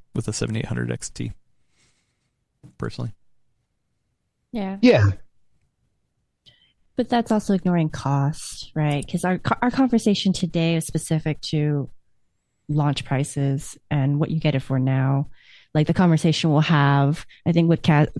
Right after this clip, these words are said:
Speaker 2: Kaz said, like, it's, like, for the future, like, Black Friday-ish kind of stuff. Like, that's, that's gonna be different then,
Speaker 1: Hmm.
Speaker 2: 'cause the, the price, the prices will probably be different. Our perceived value of them are gonna be different, you know?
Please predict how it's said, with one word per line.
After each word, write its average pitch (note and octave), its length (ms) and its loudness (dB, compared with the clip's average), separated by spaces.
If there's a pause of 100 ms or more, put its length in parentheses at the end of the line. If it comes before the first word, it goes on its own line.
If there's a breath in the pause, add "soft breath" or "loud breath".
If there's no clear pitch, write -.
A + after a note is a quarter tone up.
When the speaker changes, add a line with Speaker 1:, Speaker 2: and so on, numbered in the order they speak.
(220)
Speaker 2:
Kaz D3+ 280 2
said, D3+ 200 2
like, C#3+ 220 0
it's, - 240 -4
like, C3+ 140 0 (160)
for D#3 120 0
the C#3 80 2
future, E3 480 0
like, C#3+ 220 -2
Black C#3+ 220 -2
Friday-ish D#3 500 0
kind E3+ 180 0
of E3 60 0
stuff. F3 280 -2
Like, D3+ 160 -2
that's, - 480 -6 (600 soft breath)
that's D#3+ 160 0
gonna D3+ 140 0
be C#3+ 80 -4
different C#3 340 -4
then, C3+ 360 -2
Speaker 1:
Hmm. A#2+ 160 -2
Speaker 2:
'cause - 180 -4
the, C#3+ 300 -2
the A2+ 100 -8
price, - 480 -4 (1040 loud breath)
the F#3+ 280 4
prices F#3+ 360 2
will F#3 80 2
probably F#3 320 2
be F3+ 100 2
different. E3+ 640 0 (160)
Our - 240 0
perceived F3+ 420 0
value E3+ 600 2 (100)
of E3+ 120 0
them E3+ 280 2
are F3+ 140 0
gonna E3 160 2
be E3 100 2
different, D#3+ 420 0 (200)
you E3+ 80 2
know? D#3+ 180 4